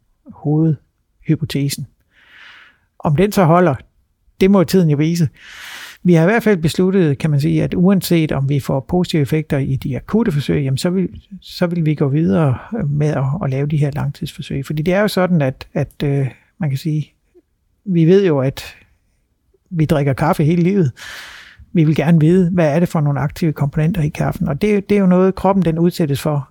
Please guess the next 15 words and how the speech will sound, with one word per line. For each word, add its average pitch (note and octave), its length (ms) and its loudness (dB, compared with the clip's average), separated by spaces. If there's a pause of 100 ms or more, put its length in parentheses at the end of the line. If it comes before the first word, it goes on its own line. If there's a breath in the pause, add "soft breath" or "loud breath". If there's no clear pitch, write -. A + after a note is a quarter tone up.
(220)
øh, C#3 260 -4
gennem, D3+ 260 -2 (360)
gennem D#3+ 200 -2
hele D#3+ 280 0
livet, D3+ 240 -2
kan D#3+ 120 -6
man C3 60 -8
sige. E3+ 140 -4
Så - 100 -6
derfor F#3+ 260 0
vil F#3 220 2
vi F#3+ 60 2
køre D#3+ 240 0
langtidsforsøget C#3+ 680 -4
også. B2+ 240 -14